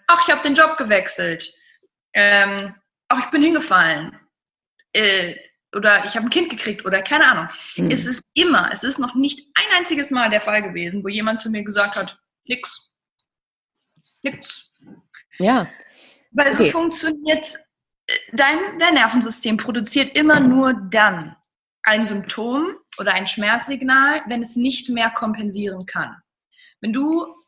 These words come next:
Speaker 2: Warte mal kurz, das bedeutet aber, so wie du es gerade ausdrückst, es gibt kein Symptom, wenn dein Nervensystem völlig im Einklang mit allem ist?
Speaker 1: Ja.
Speaker 2: Gar keins?
Speaker 1: Nein.
Speaker 2: Auf keiner Ebene?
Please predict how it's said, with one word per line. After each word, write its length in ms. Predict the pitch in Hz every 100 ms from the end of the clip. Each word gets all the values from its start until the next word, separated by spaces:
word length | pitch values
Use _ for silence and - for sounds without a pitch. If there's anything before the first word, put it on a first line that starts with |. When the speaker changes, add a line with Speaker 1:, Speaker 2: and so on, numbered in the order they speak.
| _ -
Speaker 2:
Warte 120 | 190
mal 80 | 180
kurz, 180 | 165
das 280 | 196 196 -
bedeutet 420 | 180 180 202 262
aber, 200 | 262 226
so 100 | 226
wie 60 | 220
du 60 | 220
es 80 |
gerade 200 | 220 208
ausdrückst, 380 | - 180 - 165
es 100 | 170
gibt 220 | - 233
kein 240 | - 214 240
Symptom, 560 | 233 - 202 220 262 -
wenn 200 | 190 208
dein 120 | 196
Nervensystem 760 | 185 196 208 190 - 190 185 -
völlig 400 | - 202 196 196
im 100 | 175
Einklang 380 | 170 180 156 143
mit 80 |
allem 240 | 135 131 131
ist? 260 | 143 - _ _ _ _ _
Speaker 1:
Ja. 140 | 233 - - _ -
Speaker 2:
Gar 140 | 180
keins? 460 | 175 143 117 - - _ _ _
Speaker 1:
Nein. 140 | 240
Speaker 2:
Auf 60 | 175
keiner 240 | 214 202 180
Ebene? 400 | 151 120 -